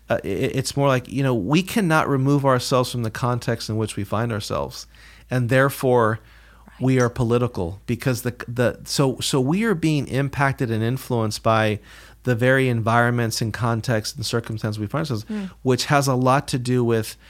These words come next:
Speaker 1: how we understand things, how we make sense of things, how we see things, how we understand ourselves within
Speaker 2: Right.
Speaker 1: the context of
Speaker 2: Right.
Speaker 1: others. And I think all that,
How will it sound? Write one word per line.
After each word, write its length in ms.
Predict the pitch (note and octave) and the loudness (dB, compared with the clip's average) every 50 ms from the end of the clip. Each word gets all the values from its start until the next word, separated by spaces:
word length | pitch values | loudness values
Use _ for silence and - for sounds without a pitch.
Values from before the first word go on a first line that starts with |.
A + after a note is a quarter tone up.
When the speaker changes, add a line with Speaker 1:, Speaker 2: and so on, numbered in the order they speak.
| - - - - - - | -20 -20 -20 -20 -20 -12
Speaker 1:
how 240 | - - C#3 C#3 C#3 | -4 0 2 2 2
we 180 | C3 C3 B2+ | 2 2 0
understand 600 | A#2+ A2+ A2 G#2+ G#2+ - - C3 B2 B2 B2 A#2+ A2 | 0 0 -2 -2 -4 -2 -2 0 0 0 0 -2 -2
things, 300 | - A#2+ A#2 A#2 A2 G#2+ | -2 -2 -2 -2 -4 -2
how 120 | A#2+ A#2 | -2 -2
we 100 | A2+ A2+ | 0 0
make 200 | G#2+ G#2 G2 G2 | 0 -2 -2 -4
sense 280 | - - B2+ A#2+ A2+ - | -4 -2 -2 -2 -2 -2
of 140 | B2+ A2 - | -4 -4 -4
things, 240 | A2+ G#2+ G#2+ G2+ | -4 -4 -4 -4
how 140 | - A#2+ G#2+ | -4 -2 -2
we 120 | G2+ G2+ F#2+ | -2 -2 -2
see 280 | - - - B2+ B2 | -4 -4 -2 -4 -4
things, 260 | A#2+ - B2+ A#2 A2 | -4 -4 -6 -6 -4
how 140 | - C3 C3+ | -4 -2 -2
we 80 | D3 D3 | -2 -2
understand 480 | C3 A#2 A2 G#2 - - B2+ A2+ A2 | -2 -2 -2 -2 -2 -2 -2 -2 -2
ourselves 600 | G2 F2+ - - - - A#2 A#2 A#2+ C3 C#3 C3+ - | -2 -4 -4 -4 -2 0 2 2 2 2 0 -2 -4
within 160 | C3+ B2+ C3+ | -6 -4 -4
Speaker 2:
Right. 120 | C3+ B2+ | -6 -6
Speaker 1:
the 60 | - - | -4 -2
context 480 | C3 B2 B2 A#2 - C3 B2 - - | -2 -2 -2 -2 -4 -4 -4 -4 -4
of 60 | B2 | -2
Speaker 2:
Right. 80 | B2 B2 | -2 -2
Speaker 1:
others. 260 | A#2 A#2+ B2 B2 - - - - - - - - - - - - | -2 -2 -4 -6 -8 -12 -20 -20 -20 -20 -20 -20 -20 -16 -8 -6
And 140 | C3 C3 - | -4 -4 0
I 120 | B2+ C#3 | 0 0
think 220 | C#3 - D#3+ D#3 - - | 0 0 -2 -4 -4 -4
all 260 | - C3 C3+ D3 D#3 | -2 0 2 2 2
that, 400 | C#3+ C#3 B2+ B2+ A#2 - - - | 2 4 4 4 2 0 -2 -8